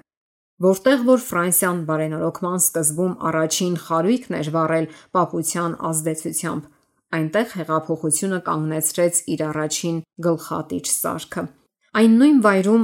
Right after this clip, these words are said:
որտեղ տասնվեցերորդ դարում վառել էին առաջին բողոքական նահատակներին, տասնութերորդ դարում գլխատվեցին առաջին զոհերը։ Մերժելով ավետարանը, որը բժշկություն կբերեր իրեն, Ֆրանսիան բացեց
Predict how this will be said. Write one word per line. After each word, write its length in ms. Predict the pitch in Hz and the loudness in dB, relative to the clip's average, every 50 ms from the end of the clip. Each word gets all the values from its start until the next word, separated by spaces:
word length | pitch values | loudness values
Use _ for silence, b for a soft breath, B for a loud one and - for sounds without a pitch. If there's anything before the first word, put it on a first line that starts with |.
| 220 - | 2 -2
որտեղ 360 | 165 160 160 156 170 170 - | -4 -4 -2 0 -2 -2 -2
տասնվեցերորդ 880 | - 175 165 165 - - 185 175 196 214 214 - 202 170 170 170 170 156 | 0 -2 0 0 0 0 0 0 2 2 2 2 2 2 2 2 0 0
դարում 360 | 160 170 170 165 185 190 214 202 | -2 0 0 2 2 2 2 2
վառել 340 | 170 165 160 175 185 175 | 2 2 2 2 0 0
էին 200 | 180 170 165 165 - | 0 0 -2 -2 -2
առաջին 520 | - 160 156 160 160 156 - - 190 190 | -2 -2 0 0 -2 -2 -2 -2 -2 -2
բողոքական 680 | 185 160 156 151 156 160 156 - 170 160 - 165 180 180 170 | 0 -2 0 0 0 0 0 0 -2 -2 0 0 0 0 0
նահատակներին, 840 | 160 151 156 165 160 - - 160 160 - - 175 170 190 233 247 247 B B B B B B B - | 0 0 0 0 -2 -2 -2 -4 -2 -2 -4 -2 0 0 0 0 -2 B B B B B B B -8
տասնութերորդ 800 | 185 175 156 - - 220 226 240 240 226 208 202 196 190 180 175 | -6 -2 -2 0 2 2 0 0 2 0 0 0 0 -2 -2 0
դարում 340 | 175 180 175 180 180 175 170 b b b b b | 0 0 2 2 0 -2 -4 b b b b b
գլխատվեցին 920 | b 170 170 165 156 - 170 165 156 - - 156 160 - - 180 165 165 | b 0 0 0 0 -2 -6 -6 -6 -6 -6 -2 -2 -2 -2 -2 -4 -6
առաջին 500 | 160 156 156 151 160 - - 175 165 160 | -6 -6 -4 -4 -4 -4 -4 -4 -4 -4
զոհերը։ 500 | 160 156 160 160 156 165 165 - - 156 - _ _ _ _ _ _ _ _ _ _ _ - | -2 -2 -2 -2 -2 -2 -4 -6 -6 -8 -10 _ _ _ _ _ _ _ _ _ _ _ -6
Մերժելով 520 | - 165 160 165 160 180 175 185 202 202 190 | -4 -4 -2 -2 -2 -2 0 2 2 2 2
ավետարանը, 640 | 165 160 175 175 - - 180 180 196 208 208 185 160 156 b b b b b b | 0 0 0 -2 0 -2 -2 0 0 0 0 -2 -4 -6 b b b b b b
որը 200 | 175 175 175 175 170 | 2 2 4 2 2
բժշկություն 680 | 160 175 170 185 190 - - 196 190 - - 262 269 262 | 2 0 0 0 -2 0 0 -2 0 2 2 4 2 4
կբերեր 480 | - - 170 165 160 156 160 165 160 165 | 2 0 0 0 0 0 0 0 0 -2
իրեն, 280 | 160 170 160 160 160 156 _ _ _ _ _ _ _ - | -2 -2 -2 -4 -4 -6 _ _ _ _ _ _ _ -10
Ֆրանսիան 500 | - 190 185 185 185 - - 175 175 175 | -6 -4 -2 0 0 0 0 0 0 0
բացեց 460 | 170 170 170 165 - - 175 170 165 | 0 2 2 2 0 0 0 0 0